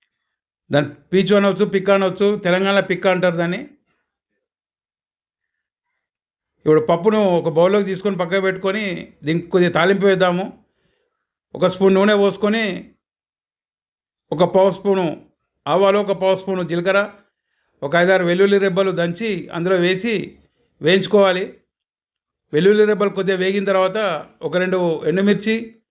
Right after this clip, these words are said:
ఒక ఐదారు క-, కరివేపాకు రెమ్మలు వేసి కలుపుకోవాలి. కొద్దిగా ఉప్పు, కొద్దిగా పసుపు ఒక చిటికెడు చిటికెడు వేసుకుంటే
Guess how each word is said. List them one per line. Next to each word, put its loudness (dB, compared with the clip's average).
ఒక -6
ఐదారు 4
క-, 2
కరివేపాకు 2
రెమ్మలు -2
వేసి 2
కలుపుకోవాలి. 2
కొద్దిగా 4
ఉప్పు, -2
కొద్దిగా 2
పసుపు -2
ఒక 0
చిటికెడు 0
చిటికెడు 2
వేసుకుంటే 0